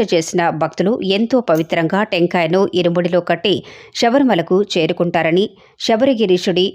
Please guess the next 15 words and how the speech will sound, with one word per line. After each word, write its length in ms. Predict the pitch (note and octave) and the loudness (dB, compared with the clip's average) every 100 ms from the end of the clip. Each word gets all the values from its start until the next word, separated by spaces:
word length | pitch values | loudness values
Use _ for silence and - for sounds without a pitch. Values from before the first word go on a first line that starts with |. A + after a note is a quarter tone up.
| D#3+ | -4
దర్శనానికి 640 | E3 - F#3+ F3+ F3+ F3+ | -4 -2 -2 -2 0 0
వెళ్లే 280 | E3 E3+ E3+ | 0 2 2
ముందు 400 | F3 F3+ G3+ C#3 - - | 0 2 0 -2 -10 -6
ఇరుముడి 480 | A3 B3 C#4 A#3 G#3+ F3 | 0 2 2 2 -2 -2
ధరిస్తారని, 720 | D#3 E3+ - F3 E3 F#3 - _ | -2 -2 -2 -2 0 -2 -4 _
అయ్యప్ప 400 | F#3 G3+ C4 C4 | -4 0 -2 0
మాలను 540 | G3 E3 E3+ F3+ G3 C#3+ - - | 0 0 0 0 0 -2 -10 -12
ధరించి 640 | E3 E3+ F#3 F#3+ A3 A#3+ - | -2 2 2 2 0 -2 -4
దీక్ష 340 | E3 G#3 B3 B3 G3+ | -2 0 0 -2 -2
చేసే 220 | F3 F#3+ | 0 0
భక్తులు 480 | D#3 D#3 - F3 G3+ | -2 -2 -2 -2 -2
నిత్యం 460 | F#3+ G3+ - C4+ B3 | -2 -4 0 0 0
స్వామినామ 720 | - F3+ D3+ F#3+ G3+ G3+ G3+ | -2 0 0 0 0 -2 -2
స్మరణతోనే 680 | - F#3+ E3+ F3 F#3 F#3 F#3 | -2 -2 0 0 0 2 0
జీవిస్తారని, 800 | F3 D#3+ F3 - E3 E3 E3+ | 0 -2 -2 -2 -2 0 -2